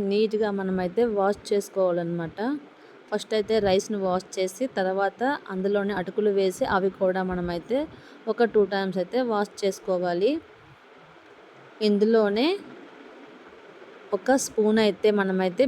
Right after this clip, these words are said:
మెంతులు వేసుకోవాలండి. ఇగోండి, ఇవి మునిగేంత వరకు అయితే వాటర్ వేసుకోవాలి. ఇందులోనే మనమైతే ఒక కప్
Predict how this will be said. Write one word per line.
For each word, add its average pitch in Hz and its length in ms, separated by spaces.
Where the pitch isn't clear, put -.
మెంతులు 214 360
వేసుకోవాలండి. 185 840
ఇగోండి, 180 440
ఇవి 214 140
మునిగేంత 196 580
వరకు 185 260
అయితే 185 140
వాటర్ 190 380
వేసుకోవాలి. 175 680
ఇందులోనే 208 500
మనమైతే 185 480
ఒక 208 240
కప్ 196 240